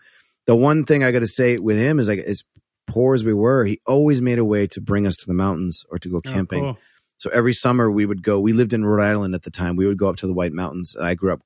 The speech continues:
Speaker 1: climbing, you know, the presidential range up there. And I, I fell in love with nature from the age of, I remember seeing my first, like, Milky Way at, like, four and a half, five years old. My first
Speaker 2: Cool.
Speaker 1: memory of seeing a,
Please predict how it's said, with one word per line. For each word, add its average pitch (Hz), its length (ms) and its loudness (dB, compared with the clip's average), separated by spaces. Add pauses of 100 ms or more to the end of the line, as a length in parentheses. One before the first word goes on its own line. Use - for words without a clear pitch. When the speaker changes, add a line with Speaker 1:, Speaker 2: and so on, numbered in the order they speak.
Speaker 1:
climbing, 87 460 -2 (680)
you 113 80 2
know, 107 100 2
the 95 80 0
presidential 98 560 -2
range 95 320 -2
up 90 140 -4
there. 90 380 -2
And 87 180 -6 (120)
I, 76 140 -10 (160)
I 104 120 0 (720)
fell 127 200 2
in 123 60 2
love 107 120 2
with 98 80 -2
nature 101 420 -2
from 92 260 -6
the 92 80 -2
age 92 220 -2
of, 80 120 -6
I 95 160 -2 (320)
remember 101 200 0
seeing 98 200 -2
my 90 100 -2
first, 90 460 -2
like, 85 180 -4 (720)
Milky 101 400 -2
Way 90 260 2
at, 65 80 -4
like, 78 160 -6
four 92 320 -6
and 82 80 -2
a 85 40 -2
half, 85 120 -2
five 87 240 -4
years 82 220 -6
old. 82 380 -4
My 85 100 -8
first 90 220 -4
Speaker 2:
Cool. - 80 -4
Speaker 1:
memory 87 180 -2
of 82 100 -4
seeing 92 340 -4
a, 82 120 -6